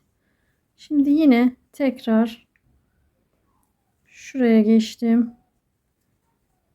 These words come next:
İki tane zincir çektim. Tekrar bu noktaya bir tane trabzan yaptım. Başa doladım. Yuvaların içine geçiyorum.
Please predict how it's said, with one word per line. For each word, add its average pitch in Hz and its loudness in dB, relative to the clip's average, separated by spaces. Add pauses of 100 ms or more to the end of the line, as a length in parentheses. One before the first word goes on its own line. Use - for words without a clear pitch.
(1400)
İki 320 -14
tane 247 2
zincir 233 2
çektim. 226 -4
Tekrar 240 -4
bu 226 2
noktaya 220 0 (1400)
bir 247 -2
tane 226 2
trabzan 214 -4
yaptım. 208 -6
Başa 294 -4
doladım. 247 2 (640)
Yuvaların 240 0
içine 220 0
geçiyorum. 214 -2